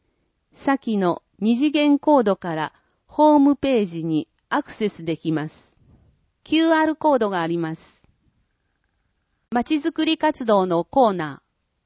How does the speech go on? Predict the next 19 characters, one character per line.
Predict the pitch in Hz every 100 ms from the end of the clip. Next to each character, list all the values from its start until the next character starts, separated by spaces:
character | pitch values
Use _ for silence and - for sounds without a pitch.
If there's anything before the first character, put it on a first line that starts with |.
| _ _ _ _ _ _ _ _ -
日 | 269
吉 | 311 - -
町 | 226 190
ま | 180
ち | -
づ | 269 277
く | - 190
り | 151 - _ _ _
推 | - - 302
進 | 285 294 285 269
協 | 262 240
議 | 220 208
会。 | 170 139 - _ _ _ _ _ _ _ _ _ _ _ _
二 | 254 330
千 | 302 254 240
二 | 285 254
十 | 233 202
三 | - 226 208 170
年 | 151 147